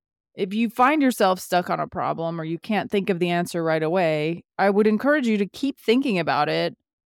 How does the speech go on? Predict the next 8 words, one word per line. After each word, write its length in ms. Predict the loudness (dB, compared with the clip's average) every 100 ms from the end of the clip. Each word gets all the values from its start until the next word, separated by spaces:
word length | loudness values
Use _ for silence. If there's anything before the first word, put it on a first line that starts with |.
| _ _
And 200 | 0 0 0
importantly, 800 | -4 -2 -2 0 0 2 0 -2
be 220 | -4 -2
willing 300 | 0 0 0
to 100 | -2
consider 520 | -4 -4 -2 0 2
alternative 540 | 0 0 -4 -2 -4
strategies. 840 | -6 -2 0 0 -6 -12 -14 -18